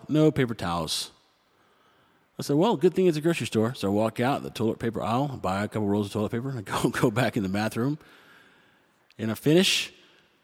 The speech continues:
And when I was walking out, I forgot to grab my toilet paper. So I was like, "Oh, I gotta get my toilet paper." So I walk back in, and I grab it, and I'm putting it in my backpack right when someone's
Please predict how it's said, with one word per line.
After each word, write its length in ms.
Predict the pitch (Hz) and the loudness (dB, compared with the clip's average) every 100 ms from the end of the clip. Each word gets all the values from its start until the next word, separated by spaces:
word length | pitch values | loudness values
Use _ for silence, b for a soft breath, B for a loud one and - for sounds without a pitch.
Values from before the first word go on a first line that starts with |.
| b _ | b _
And 100 | - | 2
when 80 | 139 | 4
I 60 | 135 | 6
was 120 | 127 | 4
walking 400 | 139 151 127 151 | 4 4 4 2
out, 340 | 170 170 131 - - _ _ _ _ _ _ _ _ _ _ _ _ _ | 4 2 0 -4 -20 _ _ _ _ _ _ _ _ _ _ _ _ _
I 120 | 117 120 | -2 -2
forgot 400 | 120 107 143 120 | -2 2 2 2
to 80 | |
grab 180 | 120 131 | 0 0
my 100 | 107 | 0
toilet 300 | - 156 123 | 2 4 4
paper. 420 | 110 101 101 123 - _ b b b b b b | 0 -2 0 -2 -6 _ b b b b b b
So 120 | - | 2
I 40 | |
was 80 | 113 | 2
like, 80 | - | 2
"Oh, 160 | 139 95 | -2 -4
I 100 | - | -6
gotta 180 | 127 113 | -6 -6
get 120 | 110 | -8
my 60 | - | -8
toilet 180 | 127 | -8
paper." 120 | 92 78 | -6 -4
So 100 | 107 | 0
I 40 | |
walk 200 | 120 147 | 0 0
back 180 | 131 120 | -2 0
in, 220 | 139 135 | 2 2
and 100 | 98 | 0
I 80 | 101 | -4
grab 300 | 95 127 131 | 0 0 2
it, 140 | 131 - | 0 -2
and 80 | 110 | -6
I'm 60 | 107 | -6
putting 300 | - 202 196 | 4 8 8
it 80 | 185 | 8
in 60 | |
my 100 | 151 | 6
backpack 540 | 110 113 123 - 87 - | 6 4 4 0 -4 -4
right 400 | 82 107 127 160 | -6 2 4 4
when 120 | 147 156 | 4 2
someone's 420 | 160 143 139 | 4 4 4